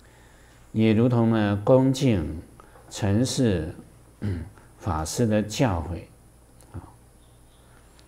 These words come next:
那也，意思呢，也就是说，听法者在恭敬呢师长，就如同孝顺父母，啊，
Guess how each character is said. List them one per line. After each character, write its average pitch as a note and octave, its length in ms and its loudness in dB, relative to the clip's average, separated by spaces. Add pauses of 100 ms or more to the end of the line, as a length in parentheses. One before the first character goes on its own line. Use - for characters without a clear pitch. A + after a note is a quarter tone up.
(420)
那 C3+ 240 6
也， A#2+ 260 6 (220)
意 D3 160 6
思 D3+ 200 4
呢， C3 80 6
也 A2 200 4
就 A#2+ 140 2
是 A#2+ 100 4
说， G2 340 0
听 D3+ 300 2
法 A#2 180 4
者 G2 500 -2 (1160)
在 A#2 800 4
恭 D3 200 4
敬 C#3 240 4
呢 A2 220 4
师 C#3 320 0
长， G#2 500 -2 (600)
就 B2+ 220 2
如 A#2+ 100 6
同 G#2 260 2
孝 G2+ 320 2
顺 G2+ 260 -2
父 F#2+ 200 -2
母， D#2+ 220 -8 (440)
啊， D#2 300 -10